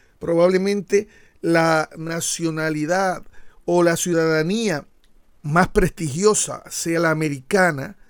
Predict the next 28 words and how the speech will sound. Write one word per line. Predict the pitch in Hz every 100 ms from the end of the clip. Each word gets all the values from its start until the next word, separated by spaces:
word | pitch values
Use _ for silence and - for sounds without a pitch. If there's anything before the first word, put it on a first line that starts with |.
| - - - _
pero | 175 208 214 208 -
más | 156 147 170 226 285 - - -
aún | 156 160 160 180 226
que | - 156
una | 156 165 180 180 _ _
ciudadanía | - - 170 160 156 165 185
americana | 180 175 175 170
es | 170
la | 160
ciudadanía | 156 160 147 147 156 165
celestial. | - 151 135 127 - 151 156 147 120 123 _ - - -
Es | - 151
la | 160
ciudadanía | - 160 151 147 160 202 214
que | 170
solo | 156 - 202 220 220 - _ _
puede | - 165 175
otorgar | 175 175 156 147 147 160 _ _ _
Jesucristo, | - 160 - 151 247 294 269 175
y | 165
eso | 165 190 185
es | 196 - _ _ _ _
lo | 160 175
que | 156 180 190 -
el | 175
apóstol | 156 151 202 240 - 160 143
Pablo | - 139 135 135 - -
está | 151 _ 160 151